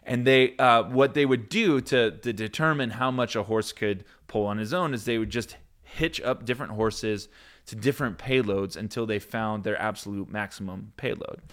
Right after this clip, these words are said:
And they would determine, "Oh, this horse can pull, you know, whatever, fifteen hundred pounds," or something like that. But then they hitched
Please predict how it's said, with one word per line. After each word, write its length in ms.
And 240
they 80
would 160
determine, 400
"Oh, 160
this 160
horse 300
can 200
pull, 360
you 80
know, 160
whatever, 340
fifteen 380
hundred 200
pounds," 460
or 100
something 360
like 160
that. 260
But 160
then 220
they 160
hitched 420